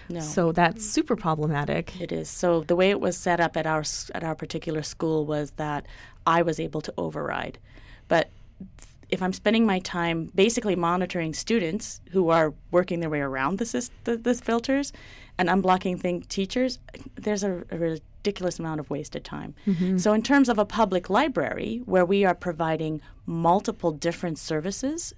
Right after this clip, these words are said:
Speaker 1: to multiple different patrons, having to run back and forth and unblock a site for a patron is,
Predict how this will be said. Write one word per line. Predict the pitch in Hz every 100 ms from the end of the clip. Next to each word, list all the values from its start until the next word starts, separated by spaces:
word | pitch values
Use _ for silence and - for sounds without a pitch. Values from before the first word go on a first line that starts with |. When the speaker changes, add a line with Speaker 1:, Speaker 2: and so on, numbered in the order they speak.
| -
Speaker 1:
to | - 175
multiple | 160 156 180 - 165
different | - 156 - 165 147 - -
patrons, | 156 156 - 285 381 - - - - - - - - -
having | 190 202 226 202
to | 190 202 202 196 180 - - - - - -
run | 185 185 190
back | 190 185
and | 175
forth | - 180 196 175
and | 170
unblock | - 190 175 160 175 -
a | 151
site | - 165 175 -
for | 175 160
a |
patron | 151 - 175 - 233 233 - -
is, | 180 175 -